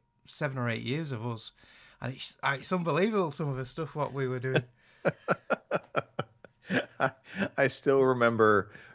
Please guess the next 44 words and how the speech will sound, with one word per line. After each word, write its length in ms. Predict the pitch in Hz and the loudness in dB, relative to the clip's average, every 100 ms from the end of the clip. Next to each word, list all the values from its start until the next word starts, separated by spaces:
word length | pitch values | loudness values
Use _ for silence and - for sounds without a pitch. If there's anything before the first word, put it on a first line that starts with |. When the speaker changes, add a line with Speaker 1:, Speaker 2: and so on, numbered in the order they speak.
| _ | _
Speaker 2:
back 300 | - 113 113 | 6 6 6
in 60 | 123 | 0
the 100 | 107 | 0
day 220 | 107 107 | 4 6
when 100 | 104 | 6
it 60 | 90 | 4
was 160 | 101 | 0
more 220 | 107 104 104 | 2 6 6
of 100 | 98 | 6
an 100 | 98 | 4
audio 400 | 101 110 110 98 | 4 4 4 4
version 360 | 104 101 110 | 6 4 4
podcast 240 | 95 98 95 | 2 4 4
Speaker 1:
Yeah, 240 | 98 95 | 4 4
Speaker 2:
and 100 | 98 | 2
Speaker 1:
yeah. 80 | 92 | 2
Speaker 2:
hearing 420 | 104 98 98 92 - - 101 - - - | 4 4 4 2 -4 -6 -8 -8 -2 4
Richard 320 | 107 - 104 | 4 4 4
Primrose 420 | - 98 90 80 | 4 4 4 0
snoring 520 | - - 104 87 78 | -2 0 2 2 0
on 160 | 80 90 | -4 0
the 60 | |
Speaker 1:
Oh, 40 | 139 | 2
Speaker 2:
podcast 400 | 135 127 123 120 | 4 4 4 4
was 80 | 120 | 2
Speaker 1:
yeah, 160 | 113 110 | 2 2
Speaker 2:
just 180 | 123 117 | 2 4
Speaker 1:
that 20 | |
was 100 | 85 | 2
Speaker 2:
this 120 | - | 2
Speaker 1:
classic. 220 | 123 113 | 0 2
Speaker 2:
classic 400 | - 82 - 87 | 4 4 4 -2
moment. 280 | 85 78 76 | 0 0 -2
Speaker 1:
And 120 | - 120 | -4 -2
the, 80 | 131 | -2
and 220 | 123 147 - | -2 -4 2
the 120 | 135 123 | 8 10
Speaker 2:
Um, 60 | 110 | 10
Speaker 1:
sleeping 300 | 165 147 123 | 8 2 0
bag 160 | 117 | 0
rustling. 460 | 110 131 - 113 101 - - _ _ _ _ _ _ - | 0 -6 -6 -6 -8 -14 -20 _ _ _ _ _ _ -8
Speaker 2:
Oh, 100 | - | -8
God, 220 | - 87 | -8 -8
yeah. 200 | 78 - | -8 -8